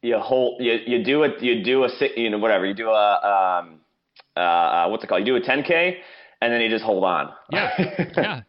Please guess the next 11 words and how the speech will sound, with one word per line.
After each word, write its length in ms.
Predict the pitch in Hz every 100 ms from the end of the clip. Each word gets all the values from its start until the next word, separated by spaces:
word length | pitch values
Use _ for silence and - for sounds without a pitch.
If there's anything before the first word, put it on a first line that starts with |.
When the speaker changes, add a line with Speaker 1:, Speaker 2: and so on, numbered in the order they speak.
| -
Speaker 2:
that's, 140 | 135 - - -
that's 240 | 110 156 - -
pretty 160 | 185
much 240 | 180 170 160
it. 180 | 208 -
That's 160 | 120 -
pretty 200 | 160 151
much 180 | 143 -
it. 160 | 196 - _ _ _ _ _ _
So, 220 | 262 262
um, 320 | 254 226 180